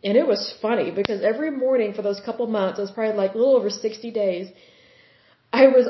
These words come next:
always surprised when I had hot water. <laughs> That's how bad it was. And I can laugh about it now, but I was, like, really stubborn and really defiant. I was like, "I'm not paying this. You're not gonna make me do this." You know, I was really digging my heels in. It was really funny.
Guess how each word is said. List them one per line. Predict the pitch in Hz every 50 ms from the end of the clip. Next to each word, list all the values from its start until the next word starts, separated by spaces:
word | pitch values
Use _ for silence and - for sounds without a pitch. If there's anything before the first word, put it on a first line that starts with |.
| -
always | - 247 294 320 339 330 -
surprised | - 294 277 277 - 277 254 247 247 240 226 214 196 202
when | 226 214
I | 208
had | 226 220 202 202
hot | 233 220 202 - -
water. | 196 190 180 185 175 165 185 196 196 -
<laughs> | - 220 - - - - 466 - -
That's | 370 370 359 - 302
how | 330 - 226 -
bad | 240 254 254 269 269 480 -
it | - 247
was. | 254 - 208 220 220 233 247 - - - - - - - - _ _ _ _ _ _
And | - 233 262
I | 294 302
can | 311 285 254
laugh | 233 240 247 302 -
about | 240 214 226 208 208 214
it | 196
now, | 196 202 208 202 190
but | 185 196
I | 180 208
was, | 233 254 247 240
like, | - 220 196 185 175 185
really | 190 214 226 208 208
stubborn | 196 - - 196 175 185 202 196 185 190 190
and | 190 185
really | 208 214 202
defiant. | 196 190 190 - 196 180 190 202 -
I | 196
was | 190
like, | 196 - 190 185
"I'm | 190 220
not | 240 240 233 233 - - 254
paying | 233 220 220 214 220
this. | 220 220 214 220 220 - - - - - - - - - - _ -
You're | 202 190 208 233 226
not | 220 -
gonna | 254 233 226 247
make | 240 240
me | 247 247
do | - - 262 254 247 233 226
this." | 220 214 214 214
You | 233 214 202
know, | 196
I | 190
was | 190 190
really | 226 226 220 220 214 196
digging | 214 214 214 208
my | 202 202 208 208
heels | 214 208 214 208 190 202
in. | 196 185 196 196
It | 196 196
was | 185 185
really | 196 208 208 208 190 196 - -
funny. | 196 185 185 180 180